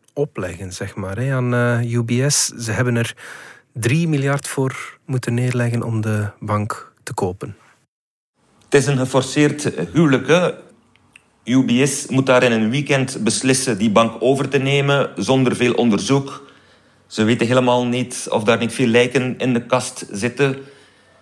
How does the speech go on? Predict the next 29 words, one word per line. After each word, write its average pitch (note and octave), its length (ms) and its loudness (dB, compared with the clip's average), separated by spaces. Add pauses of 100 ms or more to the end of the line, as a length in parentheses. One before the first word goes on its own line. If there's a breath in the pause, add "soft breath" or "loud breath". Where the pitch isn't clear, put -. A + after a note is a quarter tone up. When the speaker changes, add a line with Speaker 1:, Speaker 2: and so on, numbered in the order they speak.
(360 loud breath)
Speaker 2:
Ehm, G#2 280 0
dit A#2 160 0
gebeurt A#2+ 340 2
op G#2+ 100 2
een A#2 140 -2
ogenblik B2 420 0
dat A#2 100 2
de A2+ 80 -6
financiële A#2 480 -2
markten A2 440 0
erg - 360 0
zenuwachtig A#2+ 680 0
zijn B2 260 0
en G#2+ 140 0
kritisch C3+ 360 -2
naar A2 240 0
bankaandelen A#2 720 0
kijken. B2 500 0
En A2+ 120 0
dan A#2+ 140 4
moet A#2 200 2
je A2+ 100 -2
zo'n G#2+ 320 0 (420 loud breath)
mega-overname A#2 1040 2
doordrukken. A2 640 0 (640 loud breath)
Dus, C3+ 380 0
ehm, C3 280 4
Credit A#2+ 300 -2
Suisse - 420 -2